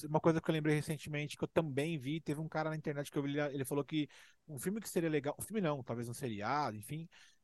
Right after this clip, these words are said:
seria legal, seria, lembra daquele filme que, acho que são os treze, não são os treze fantasmas, é, é, é uma, é um, é um,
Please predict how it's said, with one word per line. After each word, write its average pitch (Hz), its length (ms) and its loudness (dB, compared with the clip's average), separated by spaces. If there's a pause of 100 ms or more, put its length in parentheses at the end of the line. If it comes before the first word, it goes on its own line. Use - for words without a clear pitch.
seria 139 160 2
legal, 139 460 4 (380)
seria, 165 1200 0
lembra 285 220 -10
daquele 170 460 -4
filme 147 580 -2
que, 131 1000 0 (840)
acho - 140 -8
que - 80 -14
são 131 420 -6 (420)
os - 120 -8
treze, 135 340 0 (160)
não 160 100 -8
são 226 180 -8
os - 200 -10
treze 120 320 -6
fantasmas, 117 880 -4
é, 160 40 -2
é, 160 280 -10 (260)
é 147 60 -4
uma, 185 240 4
é 156 100 4
um, 165 160 0
é 160 80 2
um, 160 80 2